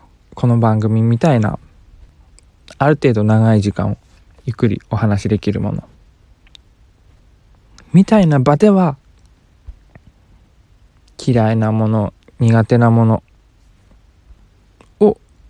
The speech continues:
考えて、そこから出てきたアイディアだったり価値観を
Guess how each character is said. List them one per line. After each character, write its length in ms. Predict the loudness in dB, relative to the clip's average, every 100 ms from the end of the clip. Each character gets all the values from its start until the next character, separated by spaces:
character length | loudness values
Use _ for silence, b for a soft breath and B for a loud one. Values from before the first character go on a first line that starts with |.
| _ -12
考 420 | -4 2 2 4
え 120 | 2 2
て、 240 | -2 -4 -6 b b b b b b b
そ 220 | -6 -4
こ 140 | -2
か 160 | 0 2
ら 100 | 2
出 100 | 2
て 120 | 0
き 100 | -2
た 240 | -2 -4 -6 _ _ _ _ _ _ _ _ _ _ _ _ _ _ _ _ _ -6
ア 160 | -2 0
イ 60 |
デ 100 | 0
ィ 60 | 0
ア 40 |
だ 60 | -2
っ 40 |
た 180 | -4 -6
り 100 | -6
価 140 | -8
値 120 | -12 -6
観 240 | -2 -2
を 100 | -4